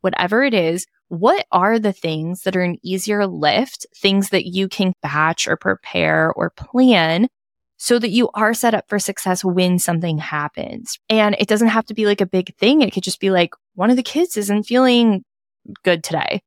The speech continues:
or you're not feeling good, or you're feeling great, but you wanna go have a family day. You wanna go take the day off and play,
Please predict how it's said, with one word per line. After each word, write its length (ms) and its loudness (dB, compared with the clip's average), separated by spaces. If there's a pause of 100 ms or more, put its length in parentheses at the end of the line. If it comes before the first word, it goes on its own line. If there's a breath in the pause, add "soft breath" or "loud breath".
(260)
or 100 -2
you're 180 2
not 240 2
feeling 260 0
good, 300 -2
or 220 4
you're 180 -2
feeling 280 4
great, 500 0
but 100 -4
you 100 0
wanna 140 2
go 100 0
have 160 0
a 80 4
family 440 2
day. 220 0
You 140 -2
wanna 160 2
go 300 2 (340)
take 240 -2
the 100 2
day 180 4
off 260 2
and 140 4
play, 500 2